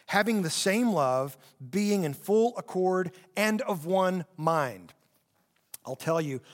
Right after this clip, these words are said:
I've heard so many people this week saying, "We have to repent of that thinking. We have to repent of that thinking. We have to stop thinking that way. Stop being bad. Just stop it." Which is really precisely no help at all.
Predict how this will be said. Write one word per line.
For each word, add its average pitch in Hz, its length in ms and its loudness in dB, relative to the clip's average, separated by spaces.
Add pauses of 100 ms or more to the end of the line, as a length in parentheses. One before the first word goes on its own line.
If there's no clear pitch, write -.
(140)
I've 160 100 -8
heard 156 200 -4
so 170 280 0
many 185 180 0
people 156 460 -4 (200)
this 156 240 -4
week 170 240 -2
saying, 156 320 -2 (240)
"We 170 120 0
have 185 340 0
to 170 160 0 (160)
repent 220 520 2
of 185 200 0
that 196 300 4
thinking. 180 320 0
We 170 80 0
have 202 180 2
to 185 80 -6
repent 226 520 0
of 170 140 -2
that 196 300 2
thinking. 165 280 -4 (160)
We 196 100 4
have 208 140 4
to 180 60 -2
stop 233 460 2
thinking 214 280 2
that 214 180 4
way. 175 180 2 (140)
Stop 285 480 6
being 262 280 4
bad. 196 440 4
Just - 300 0
stop 240 400 2
it." 170 220 0 (2000)
Which 156 200 -8
is 151 120 -8
really 185 200 2
precisely 160 520 -2
no 156 180 0
help 143 240 -2
at 131 60 -4
all. 117 280 -6